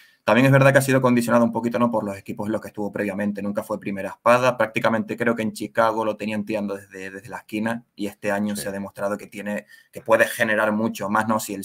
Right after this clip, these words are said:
Speaker 1: el tiro exterior sigue, sigue estando ahí, pero también puede generar desde el poste, suma el rebote. Bueno, es decir, que, que han ampliado un poquito la, la dimensión de su juego.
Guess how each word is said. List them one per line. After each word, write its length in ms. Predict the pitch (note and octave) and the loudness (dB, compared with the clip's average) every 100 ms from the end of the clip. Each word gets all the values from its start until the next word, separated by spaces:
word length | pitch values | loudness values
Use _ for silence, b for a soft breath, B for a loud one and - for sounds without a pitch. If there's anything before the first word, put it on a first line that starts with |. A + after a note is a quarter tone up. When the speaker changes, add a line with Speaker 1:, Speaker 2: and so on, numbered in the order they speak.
| - | -8
Speaker 1:
el 160 | - F#2 | -10 -12
tiro 200 | - G2 | -8 -8
exterior 340 | G2 F#2 F#2+ F#2 | -8 -10 -10 -10
sigue, 300 | G2+ F#2+ F#2 | -10 -10 -8
sigue 180 | - G2 | -8 -10
estando 320 | - G2+ F#2+ | -8 -6 -2
ahí, 160 | A#2 C3 | 0 2
pero 140 | A2 | 0
también 220 | G#2+ G#2+ | -4 -4
puede 220 | G#2 G#2 G2+ | -4 -6 -6
generar 440 | G#2+ G2+ G2+ - _ _ _ | -6 -4 -4 -6 _ _ _
desde 200 | G2+ G2+ | -12 -10
el 120 | - | -12
poste, 580 | - B2+ C3 - B2+ B2 | 0 2 2 0 0 0
suma 280 | A#2 G#2+ G#2 | -2 -4 -4
el 80 | G2 | -4
rebote. 880 | G#2+ A2+ B2+ A#3 B2+ B2+ B2 B2+ A#2+ | 0 4 4 2 0 0 0 0 0
Bueno, 220 | A#2 G#2 | 0 0
es 60 | |
decir, 360 | G#2 - A2 G#2 | -4 -6 -8 -8
que, 340 | G#2 G2+ G2 _ _ _ _ _ - | -8 -8 -8 _ _ _ _ _ 0
que 100 | A2+ | 4
han 80 | |
ampliado 380 | A#2+ A#2+ A#2+ A#2 | 6 6 8 8
un 80 | A2 | 8
poquito 320 | G#2+ G#2+ G#2 | 2 -2 -2
la, 260 | G#2 G2+ F#2+ | -2 -2 -4
la 100 | G2 | -8
dimensión 380 | G2 G2+ G2+ G2 | -8 -8 -10 -12
de 80 | |
su 140 | F#2+ F#2+ | -14 -10
juego. 280 | F2+ F2 | -10 -10